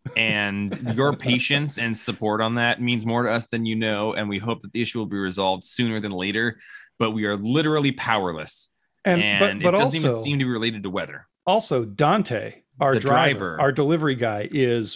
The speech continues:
Speaker 2: one of my favorite delivery people that we've ever had. He
Speaker 1: He lets us text him all the time for updates.
Speaker 2: <laughs> He checks,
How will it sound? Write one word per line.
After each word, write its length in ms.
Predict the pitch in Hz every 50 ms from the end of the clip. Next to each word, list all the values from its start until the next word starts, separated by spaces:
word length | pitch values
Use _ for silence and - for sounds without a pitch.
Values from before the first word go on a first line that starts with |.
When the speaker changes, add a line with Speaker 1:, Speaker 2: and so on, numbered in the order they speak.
| - -
Speaker 2:
one 480 | - 185 143 - 127 135 147 160 170 175
of 240 | 170 156 143 123 123
my 160 | 147 135 127
favorite 500 | - - - 180 160 156 135 156 156 131
delivery 380 | 139 131 127 131 127 135 127
people 260 | 120 - 123 117 - -
that 60 | 123
we've 160 | 131 135 110 113
ever 200 | 113 104 113 104
had. 260 | 104 113 107 107 -
He 280 | - 127 127 131 127 117 117
Speaker 1:
He 120 | - 135
lets 260 | 139 143 151 139 -
us 160 | 143 127 - -
text 380 | - - 147 143 139 - - -
him 300 | 156 147 151 151 143 139 -
all 240 | - 131 135 143 147
the 100 | 139 139
time 400 | 135 - 139 127 123 120 113 104
for 120 | 95 101
updates. 640 | 85 95 92 - - - 80 80 80 - - 123 117 -
Speaker 2:
<laughs> 80 | 262 -
He 120 | 285 285
checks, 600 | - - - - 226 233 233 - 139 - - -